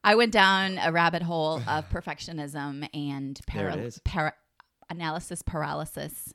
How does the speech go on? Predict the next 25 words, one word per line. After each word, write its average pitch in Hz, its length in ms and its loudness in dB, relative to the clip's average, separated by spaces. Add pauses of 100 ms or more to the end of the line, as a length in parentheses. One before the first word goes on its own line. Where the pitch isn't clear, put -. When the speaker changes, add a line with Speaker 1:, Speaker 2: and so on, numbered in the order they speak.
Speaker 2:
Be 160 120 -6
Speaker 1:
And, 147 120 -4
Speaker 2:
careful, 127 180 -4
Speaker 1:
uh, 135 160 -2
Speaker 2:
you 98 80 -6
might 101 160 -6
say 110 100 -8
another 101 260 -10
big 110 200 -8
one. 101 320 -12 (320)
Speaker 1:
<laughs> - 80 -18 (1700)
So, 220 260 0
but 220 140 -4
now 247 220 0
every 240 220 0
time, 226 300 0
and 175 80 -8
of 180 100 -8
course, 190 300 -4
he's 226 260 -6
been 190 160 -6
hearing 170 380 -6
the 156 80 -6
word 160 260 -8
esoteric 160 600 -8